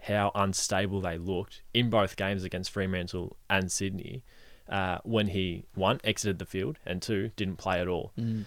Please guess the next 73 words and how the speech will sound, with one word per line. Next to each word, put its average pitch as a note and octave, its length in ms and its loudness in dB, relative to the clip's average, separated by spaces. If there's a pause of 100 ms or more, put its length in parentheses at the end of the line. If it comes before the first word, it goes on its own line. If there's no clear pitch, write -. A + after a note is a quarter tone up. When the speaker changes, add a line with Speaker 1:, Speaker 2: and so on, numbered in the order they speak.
(100)
Speaker 2:
It's - 180 -6
Speaker 1:
So - 60 0
Speaker 2:
funny, D#3+ 180 8
and C#3 240 0
then C#3 260 -2
when C3+ 140 0
Harrison B2 380 -2
Petty B2 280 -2
went A2+ 160 -2
off A2 140 -4
for - 80 -2
a G#2 40 -2
bit G#2+ 100 -4
of G2+ 100 -4
time A2 300 -2
on, G#2 140 -4
on G#2 120 -6
Saturday G#2+ 300 -2
night G#2+ 180 -2
as G2+ 100 -6
well, A2+ 260 2
Speaker 1:
Yes. A#2 200 -8
Speaker 2:
they G#2+ 180 0
sort - 160 -6
of F#2+ 60 -8
struggled A2 420 -2
to - 100 -4
maintain G#2 440 -4
that, G2+ 200 -6 (100)
that - 180 -2
structure - 400 -2
in A2 80 0
the G#2+ 60 -4
back A2 180 -2
half, A2+ 300 0
and A2 80 2
Speaker 1:
They A2 60 8
Speaker 2:
then G#2 60 8
Speaker 1:
were G#2 100 6
Speaker 2:
they G#2 40 6
looked - 140 2
a - 20 -4
little G2+ 160 6
bit F#2+ 80 4
Speaker 1:
exposed. - 320 -6
Speaker 2:
vulnerable. A#2 420 -2 (120)
Speaker 1:
They G#2 60 6
were G#2 80 6
Speaker 2:
We've G2+ 60 6
talked, - 180 8
Speaker 1:
exposed. G#2 360 -2
Speaker 2:
and D3+ 80 4
we've D#3 80 6
talked F3 220 4
about D#3 240 4
the B2 60 0
D's A#2 480 0
defence A#2 380 -2
as A2 100 -4
being A2 220 -2
one G#2+ 120 -4
of G#2+ 40 -6
their G#2+ 120 -2
strongest A2 420 -2
out, G#2 240 -2
uh, A2 280 -2
strongest C3 380 0
units, G#2+ 280 -4
as - 100 -10
well B2+ 140 4
as A2 80 0
that A#2 180 -4
midfield. A2+ 380 -2